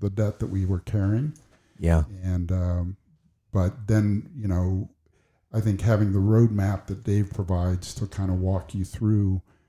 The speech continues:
Speaker 1: the steps of getting out of debt and then the, um,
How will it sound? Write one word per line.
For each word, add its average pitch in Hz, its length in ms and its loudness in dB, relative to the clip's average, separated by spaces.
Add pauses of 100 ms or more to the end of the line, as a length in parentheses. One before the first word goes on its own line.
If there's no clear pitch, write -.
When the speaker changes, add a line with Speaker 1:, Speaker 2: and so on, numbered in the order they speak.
(220)
Speaker 1:
the 98 80 -6
steps - 540 0
of 90 220 -2
getting 95 260 2
out 95 160 2
of 90 120 -2
debt 92 260 0 (320)
and 92 180 -2
then 92 400 0 (500)
the, 90 400 0
um, 85 400 -4